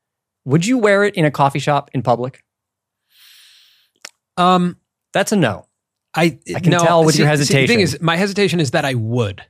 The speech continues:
Speaker 2: and that
Speaker 1: Okay.
Speaker 2: I'm not, I, I, I'm not happy about that answer. Um, but we're, we're on the really early side of this, and we'll, we'll talk about that more, about what that even means. But the reason I hesitated is because, like, I am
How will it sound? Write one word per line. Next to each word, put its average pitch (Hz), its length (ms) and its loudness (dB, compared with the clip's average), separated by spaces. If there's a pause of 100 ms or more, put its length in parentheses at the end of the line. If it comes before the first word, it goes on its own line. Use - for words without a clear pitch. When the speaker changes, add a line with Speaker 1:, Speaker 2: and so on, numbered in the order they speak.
(220)
Speaker 2:
and 143 120 0
that 131 240 2
Speaker 1:
Okay. 139 80 2
Speaker 2:
I'm 139 220 -2
not, 190 280 2 (680)
I, 156 200 -2
I, 156 420 -4
I'm 151 140 -2
not 165 140 0
happy 143 360 0
about 110 300 -2
that 120 160 -4
answer. 165 600 -6
Um, 127 460 -2 (220)
but 196 200 0
we're, 214 280 0 (100)
we're 185 220 0
on 233 120 2
the 220 100 2
really 196 440 -4
early 175 320 0
side 135 380 -2
of 151 100 -6
this, 185 500 -6 (180)
and 165 120 0
we'll, 214 180 2
we'll 180 120 0
talk 185 240 2
about 160 260 0
that 135 200 -4
more, 139 240 -2
about 120 200 -6
what 139 160 -6
that 127 140 -4
even 117 280 -8
means. 120 400 -6
But 127 260 -8
the 220 80 -10
reason 269 200 -4
I 196 80 -2
hesitated 151 560 -2
is 117 120 -4
because, 135 440 -4
like, 127 320 -6 (420)
I 196 480 0
am 147 540 -2